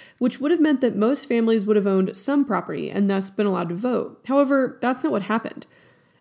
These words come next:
Eventually, states recognized that a lot of white men didn't own property, how sad for them, and they were disenfranchised. Over the first fifty years of our nation's existence, states focused on expanding voter rights to all white men.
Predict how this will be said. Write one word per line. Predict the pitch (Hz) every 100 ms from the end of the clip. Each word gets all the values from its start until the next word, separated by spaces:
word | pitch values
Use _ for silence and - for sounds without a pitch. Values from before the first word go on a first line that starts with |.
| -
Eventually, | 240 359 453 349
states | 285 262 208
recognized | 202 208 190 175 175 -
that |
a | 202
lot | 202 233
of | 262
white | 214 208
men | 196 190 180
didn't | 170 277 311 180
own | 175 185
property, | 190 165 170 160 175 -
how | 339
sad | 359 226 202
for | 190
them, | 170 160 160
and | - 233 226
they | 269
were | 277
disenfranchised. | 285 302 285 349 330 175 90 - - _ _ _ _ _ _ -
Over | 269
the | 277
first | 277 359 370 -
fifty | 269 262
years | 277 220 185 185
of | 190
our | 190
nation's | 185 190 196 185
existence, | 180 185 190 - - -
states | - 285 302 -
focused | 247 233 247
on | 220
expanding | 190 180 214 214 214
voter | 180 180 180
rights | 175 175 -
to | 208
all | - 208 220
white | 185 180 185 185
men. | 156 -